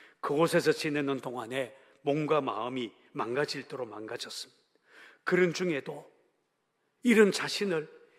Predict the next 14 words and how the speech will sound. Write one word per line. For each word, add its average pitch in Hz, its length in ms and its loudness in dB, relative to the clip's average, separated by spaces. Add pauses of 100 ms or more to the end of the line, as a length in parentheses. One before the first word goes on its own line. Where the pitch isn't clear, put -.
(140)
이해해주는 139 960 -8 (720)
진실한 170 600 -4
한 170 200 -4
남자를 135 580 -6 (340)
만나게 127 480 -6
되었어요. 147 600 -10 (1160)
사랑으로 156 640 -8 (1600)
자신의 - 440 -6
허물을 123 440 -10
다 - 400 -12 (760)
덮어준 - 540 -10 (520)
너무 190 400 -4
좋은 135 440 -6 (380)
사람이었습니다. 110 920 -12